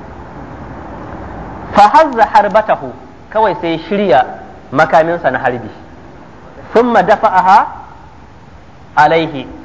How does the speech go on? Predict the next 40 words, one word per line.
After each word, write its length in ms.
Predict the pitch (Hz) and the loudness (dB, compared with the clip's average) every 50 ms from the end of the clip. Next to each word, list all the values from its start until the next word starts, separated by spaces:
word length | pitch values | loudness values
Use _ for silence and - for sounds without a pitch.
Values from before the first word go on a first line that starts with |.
| - | -2
kawai 220 | - 196 190 165 151 - | 0 2 2 2 0 -2
sai 300 | 156 151 147 147 147 147 - - - - - - | -4 -4 -2 -2 -2 -4 -6 -14 -20 -20 -18 -18
harba 440 | - - 185 185 196 170 165 147 143 | 0 2 4 4 4 4 4 4 4
zuwa 200 | 143 165 160 143 | 4 2 2 2
ga 80 | 131 123 - | 2 -2 -6
cikin 160 | - - 143 131 | -8 -10 -6 -4
Hamza 280 | 156 156 160 143 139 | -4 -4 0 0 2
radiyallahu 600 | 139 139 135 135 131 120 117 117 117 113 110 - 110 | 2 2 0 0 0 0 0 0 0 -2 0 -2 -4
anhu, 220 | 113 110 110 110 - - - - - - - | -6 -6 -6 -12 -14 -14 -18 -18 -18 -4 0
kawai 180 | - 180 165 | 2 2 2
sai 80 | 143 151 | 2 0
ya 40 | 147 143 | 0 0
samu 180 | 139 123 123 | 0 0 0
cikinsa. 400 | 117 - - 127 113 - - 110 - - - - - - - - - - - - - 147 147 143 143 143 151 147 143 139 143 139 135 131 123 - 117 117 117 113 113 - - - - - - - - - - - - - - - - - - - - - - | -4 -8 -10 -10 -8 -8 -8 -10 -10 -10 -18 -20 -20 -20 -20 -20 -20 -20 -20 -20 -20 -20 -18 -18 -18 -16 -16 -16 -16 -16 -16 -18 -18 -18 -18 -18 -18 -18 -18 -18 -18 -18 -18 -18 -18 -18 -18 -18 -18 -18 -18 -18 -16 -16 -16 -16 -16 -16 -16 -16 -16 -6 0
Na'am, 320 | 131 185 254 240 185 156 - - - - - | 2 4 4 4 4 2 -2 -10 -14 -2 2
eh, 320 | 160 165 160 151 147 147 147 - - - - - - - - 214 | 4 4 4 4 2 -2 -6 -14 -20 -20 -20 -20 -20 -18 -10 -4
na 120 | 202 185 190 | -2 -2 0
shabal 220 | - 277 254 220 208 | 2 2 0 0 0
qital 240 | 196 220 233 214 - | 0 0 0 0 0
fi 140 | - 226 226 | -6 -6 0
ba-, 240 | 202 226 233 226 185 - | 0 0 0 0 -6 -8
fi 180 | - 226 254 294 269 - - - - | -6 -4 -4 -4 -6 -12 -18 -18 -4
batni 340 | 151 175 214 214 262 233 220 | 0 0 2 2 2 -2 0
Uhud, 400 | 240 208 202 202 208 185 160 139 - - - - - | 0 -2 0 0 0 0 -2 -6 -6 -12 -18 -6 -2
tunda 260 | 254 311 320 269 226 | 0 0 2 2 2
aka 160 | 254 240 233 | 2 0 2
fara 240 | - 233 226 220 202 | 2 4 4 4 2
yaki 260 | 202 208 214 202 202 | 0 0 0 0 -4
a 80 | 180 165 | -6 -6
cikin 320 | - - - 233 262 285 240 - - - - - - - - - - - - | -4 -4 -4 -4 -2 -4 -8 -12 -18 -20 -20 -20 -20 -20 -20 -20 -20 -10 -4
cikin 240 | - 254 - - - | -4 -2 -2 -2 -2
Uhud, 240 | - 196 185 - 156 | -2 -2 -2 0 2
wato 240 | 170 170 160 180 170 | 2 2 2 2 -2
sunan 260 | - 220 220 220 214 214 | -4 -2 0 0 0 2
wurin 160 | 220 214 196 | 0 0 0
ne 120 | 175 170 170 | -2 -4 -4
Uhud, 160 | 180 190 175 151 | -4 -4 -4 -4
gindin 280 | 147 143 143 147 170 175 | -4 -4 -4 -4 -4 -4
dutsen 260 | 165 175 180 151 143 | -4 0 0 0 4
dama. 220 | 139 127 113 107 | 4 2 2 2